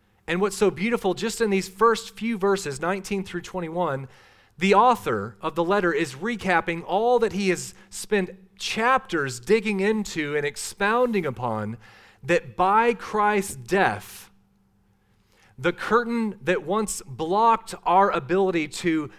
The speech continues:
commune with a holy and righteous God has been torn, has been opened up. We now, by grace, through faith in Christ, can enter into the Holy of Holies, the very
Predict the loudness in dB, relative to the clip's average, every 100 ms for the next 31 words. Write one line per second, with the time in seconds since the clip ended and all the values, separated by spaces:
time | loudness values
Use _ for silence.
0 | _ -4 -2 0 0 0 -2 0 0 0
1 | -6 -2 2 4 4 2 0 -4 -4 -2
2 | 0 0 -2 -4 -6 -4 0 2 2 0
3 | -6 -12 -20 _ -20 _ _ _ _ -6
4 | -6 -4 -8 -8 -8 -4 -2 -4 -6 -16
5 | _ _ _ _ _ _ _ _ _ 0
6 | 2 4 0 6 6 6 2 2 2 2
7 | 0 -6 -20 -16 -6 -2 -2 0 0 2
8 | 0 0 -6 -16 _ _ _ _ _ _
9 | _ 0 4 4 4 2 4 4 2 -12
10 | -10 -6 -4 4 4 4 0 0 0 2
11 | 0 -8 -18 _ -6 -2 -2 2 0 2
12 | -2 -2 2 4 4 0 -6 -4 -4 0
13 | 4 6 4 4 0 0 0 -4 -2 2
14 | 2 2